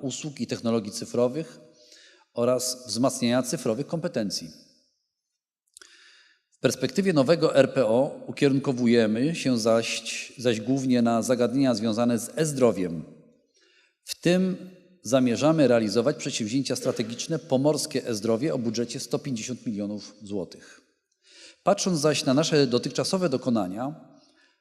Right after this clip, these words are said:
w poprzedniej perspektywie finansowej w latach dwa tysiące siedem dwa tysiące trzynaście, tej, której aktualnie się rozliczamy, kończymy,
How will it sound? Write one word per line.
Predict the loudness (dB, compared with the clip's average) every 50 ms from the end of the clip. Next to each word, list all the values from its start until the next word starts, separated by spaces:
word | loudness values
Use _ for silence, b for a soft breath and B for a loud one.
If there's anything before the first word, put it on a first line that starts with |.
| b
w | _
poprzedniej | -8 -2 0 0 0 0 0 0
perspektywie | -2 -2 -2 -4 -6 -4 0 0 0 2
finansowej | 2 2 0 0 0 0 0 -2 0 -2 -4 -6 -6 -12 -20 -20 -20 _ _ _ _ _
w | -4
latach | -2 -2 -2 -2
dwa | -2 -2 -4
tysiące | -4 -4 -6 -6 -6 -6
siedem | -4 -4 -2 0 0 0
dwa | 0 0
tysiące | -2 -4 -6 -8 -6 -8
trzynaście, | -8 -6 -4 -2 -2 -2 -2 -4 -8 -8
tej, | -8 -8 -8
której | -8 -8 -8 -8 -8
aktualnie | -8 -10 -10 -6 -4 -2 -2 -2 -4 -6
się | -6 -6 -8 -8
rozliczamy, | -8 -8 -10 -10 -8 -4 -4 -2 -2 -2 -2 -4 -6 -10 -12 -10
kończymy, | -8 -8 -6 -4 0 0 2 2 0 0